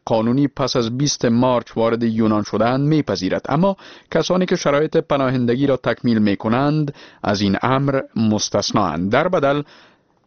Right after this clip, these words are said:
ترکیه از اتحادیهٔ اروپا کمک مالی دریافت می‌کند.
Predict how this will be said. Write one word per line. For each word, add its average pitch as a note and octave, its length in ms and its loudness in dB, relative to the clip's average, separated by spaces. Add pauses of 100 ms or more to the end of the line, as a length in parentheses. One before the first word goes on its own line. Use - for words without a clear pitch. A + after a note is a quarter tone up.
(260)
ترکیه D3 400 0
از C#3 240 0
اتحادیهٔ B2+ 760 0
اروپا B2 480 0
کمک A#2 360 -2 (240)
مالی A2+ 440 2
دریافت G#2+ 500 0
می‌کند. F2 460 -4